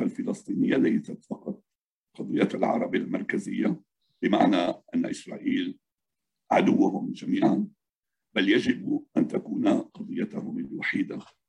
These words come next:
على اختلاف أوضاعهم السياسية والاقتصادية والاجتماعية، ومهما تغولت أنظمتهم حتى على اللاجئين الفلسطينيين أنفسهم. وأتاهم رد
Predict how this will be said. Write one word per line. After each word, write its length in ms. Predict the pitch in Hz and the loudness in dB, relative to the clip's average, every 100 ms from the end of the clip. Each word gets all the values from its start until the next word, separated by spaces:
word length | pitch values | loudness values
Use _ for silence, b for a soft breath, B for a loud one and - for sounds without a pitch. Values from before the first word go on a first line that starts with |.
| _ _ - | _ _ 0
على 160 | - | 2
اختلاف 640 | 104 - 101 - 113 - - 92 - - | 0 -2 -4 0 -2 -2 -4 -4 -6 -6
أوضاعهم 500 | - - - - - | -6 -2 -2 -2 -2
السياسية 640 | - - - - - 92 - - - - _ _ _ - | -6 -10 -8 -6 -2 -2 -2 -4 -6 -8 _ _ _ -10
والاقتصادية 680 | - - - - - 98 - | -10 -8 -8 -6 -2 -2 0
والاجتماعية، 920 | 98 98 - - 101 113 - - - - _ | 0 0 -2 0 4 6 6 4 2 -12 _
ومهما 720 | - - 208 175 165 170 - _ _ _ - | 4 8 10 10 8 6 4 _ _ _ -12
تغولت 840 | 196 - - - - - - - - _ - | -2 0 2 2 2 2 2 2 0 _ -6
أنظمتهم 840 | 90 110 104 - - - - - | -4 0 2 4 2 2 0 -2
حتى 460 | - - - - 117 - - | -2 -4 -4 2 4 4 4
على 140 | - | 2
اللاجئين 540 | - 92 - - - - | 2 -2 -4 -6 -4 -4
الفلسطينيين 760 | - - - - - - - | -8 -16 -14 -8 -6 -6 -8
أنفسهم. 480 | - - - - _ _ _ _ _ _ _ _ b b b b b _ - | -10 -14 -20 -20 _ _ _ _ _ _ _ _ b b b b b _ -4
وأتاهم 840 | - - - 147 139 - - - _ _ _ _ - | 0 4 4 6 4 4 0 -6 _ _ _ _ -2
رد 640 | 117 120 90 104 101 98 | 0 0 2 2 2 0